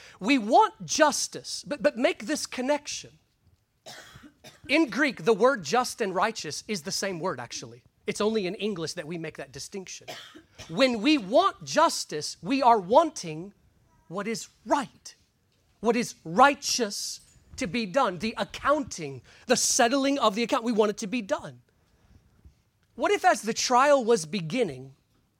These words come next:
you found out that the man who had harmed your little girl was the son of the judge? And by some technicality, the trial was allowed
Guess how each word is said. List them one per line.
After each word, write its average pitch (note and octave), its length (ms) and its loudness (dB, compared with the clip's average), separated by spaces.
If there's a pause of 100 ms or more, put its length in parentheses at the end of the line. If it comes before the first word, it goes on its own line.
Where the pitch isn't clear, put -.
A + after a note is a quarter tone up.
(440)
you A#3 140 2
found E4 300 4
out C4+ 180 4
that A#3+ 140 -2
the A#3 80 0
man A#3 380 0
who A#3+ 180 0
had G3 100 0
harmed G#3+ 440 0
your G#3+ 300 2
little A3+ 300 0
girl F3+ 460 0
was G3 280 -4
the E3+ 120 -8
son C#3 680 -4 (300)
of F3 240 -6
the G3+ 80 -10
judge? D3+ 640 -10 (840)
And B3 140 2
by C4+ 140 8
some F#4+ 320 2
technicality, D4+ 920 4
the A3+ 100 -2
trial C#4 440 6
was A#3+ 160 4
allowed B3+ 460 8